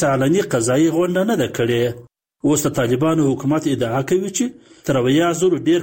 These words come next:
کښتونه یې له نشي بوټ څخه پاک کړي او د دې ترڅنګ یې په تیر یوه کال کې د نشي موادو د قاچاق په تور تر دوه زره ډېر کسان نیولي دي. د کورني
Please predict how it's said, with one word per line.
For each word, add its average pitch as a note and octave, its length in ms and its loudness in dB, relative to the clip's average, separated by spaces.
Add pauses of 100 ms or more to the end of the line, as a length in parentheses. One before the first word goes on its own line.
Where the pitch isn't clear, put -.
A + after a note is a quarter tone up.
کښتونه E3 460 -6
یې F3+ 120 4
له C3 140 0
نشي F3+ 240 -2 (120)
بوټ E3 140 0 (120)
څخه - 280 -4
پاک G2+ 200 -2
کړي F3+ 220 2 (460)
او B2 140 -2
د - 20 0 (100)
دې D#3+ 180 4
ترڅنګ G3 440 -4
یې G3 140 0
په B2+ 60 0 (100)
تیر E3 200 2
یوه D3+ 180 0 (100)
کال C#3+ 220 0
کې F#3+ 180 0
د - 20 0 (100)
نشي A#2+ 360 -2
موادو C#3+ 440 2
د - 120 -8
قاچاق C#3+ 400 -2 (140)
په F#3+ 140 0
تور A#3+ 200 0 (300)
تر A#2 180 -4
دوه E3+ 220 2
زره F#3 200 2
ډېر G#3+ 120 2 (100)
کسان A#2 360 0
نیولي A#2 360 2
دي. A#2 140 2 (420)
د B2 160 -2
کورني C3+ 260 2